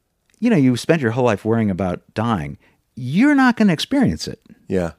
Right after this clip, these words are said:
Speaker 1: You won't be there for that.
Speaker 2: Like Woody Allen. I don't,
Speaker 1: Yeah,
Speaker 2: I'm
Speaker 1: be
Speaker 2: not afraid of death. I just don't wanna be there when it happens.
Speaker 1: Yeah, you won't be.
Speaker 2: But
Speaker 1: Like,
Speaker 2: Epicurus
Speaker 1: you, you know, you,
Speaker 2: said,
Speaker 1: you'll
Speaker 2: "Why fear death when I am death is not, and when death is, I am not."
Speaker 1: Yeah.
Speaker 2: Um, yeah, I like that.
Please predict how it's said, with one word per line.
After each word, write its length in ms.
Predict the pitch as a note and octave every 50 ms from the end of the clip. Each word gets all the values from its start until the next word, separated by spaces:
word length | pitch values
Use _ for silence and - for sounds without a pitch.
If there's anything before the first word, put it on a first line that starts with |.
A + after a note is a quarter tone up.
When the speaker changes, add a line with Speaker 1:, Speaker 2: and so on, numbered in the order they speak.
| _ _ -
Speaker 1:
You 140 | E3+ B3
won't 180 | C4 A#3+ A3+ -
be 120 | G3+ G#3
there 160 | D#3+ G#2+ D#2 D2
for 140 | - C#2+ C#2
that. 200 | C2+ C2 C#2+ - _ _ _ _ _
Speaker 2:
Like 160 | - F2+ E2 -
Woody 200 | F#2+ F#2 G2+ B2+
Allen. 180 | D#3 C3+ F#2 - _ _ _ _ _ _ _ _ _ -
I 100 | F#2+ F#2+
don't, 180 | F#2+ F#2+ F#2
Speaker 1:
Yeah, 80 | - F#2
Speaker 2:
I'm 60 | F#2
Speaker 1:
be 80 | G2 G2
Speaker 2:
not 80 | G2 F#2+
afraid 220 | - - G#2+ G2
of 60 | F#2+ F2+
death. 180 | A#2 A2+ G2+
I 60 | G2+
just 180 | F2+ E2 F2 -
don't 120 | - F2+
wanna 140 | F2 F2 E2+
be 120 | D#2 F2 E2
there 140 | E2+ E2+
when 100 | E2 D#2+
it 60 | D2+ D#2
happens. 360 | F2+ F#2 E2+ - - - - - - -
Speaker 1:
Yeah, 200 | E3 G3+ C4 A#3+
you 180 | - A3 C4 D4
won't 220 | E4 E4+ E4+ -
be. 140 | E3 F#2+ F2+
Speaker 2:
But 100 | F2 -
Speaker 1:
Like, 160 | A2+ A#2 -
Speaker 2:
Epicurus 420 | - - G3+ G3 G3+ - G#2+ - G#3+
Speaker 1:
you, 100 | G#3 - - A#3
you 80 | C4 B3
know, 100 | G#3 F3
you, 60 | F3+
Speaker 2:
said, 300 | - G#2 G2 F#2+ F#2 F2+
Speaker 1:
you'll 300 | F2 F#2 F#2+ G2+ F#2+ F2+
Speaker 2:
"Why 180 | - G#2 G#2 A2
fear 220 | G#2+ - A#2+ A2+
death 260 | G#2+ C3+ D3+ C#3+ - G2
when 140 | G2 F#2+
I 160 | G2 G2+ G#2 G#2+
am 200 | G#2+ G#2 G2+ G2
death 200 | G2 F#2 - G#2+
is 120 | F#2 -
not, 280 | G2+ G2 G2 G2 F#2+ F#2
and 100 | F2+ F2+
when 140 | F2 E2+
death 200 | E2 F2 E2+ -
is, 140 | F#2+ F2 D#2
I 160 | E2 E2 F2
am 120 | F#2+ F#2 D#2+
not." 180 | E2 D#2+ D#2+ - -
Speaker 1:
Yeah. 220 | - A2 G2+ F2 E2 - - -
Speaker 2:
Um, 520 | G2 F#2+ F#2 F#2 F2+ E2+ E2 D#2 D2+ - - _ _ _ _ _ - - _
yeah, 180 | F#2+ G2 G2 G2 - _ _ _ - -
I 120 | D#2 E2 D#2+
like 200 | E2 F2 F2+ -
that. 140 | G1+ F2+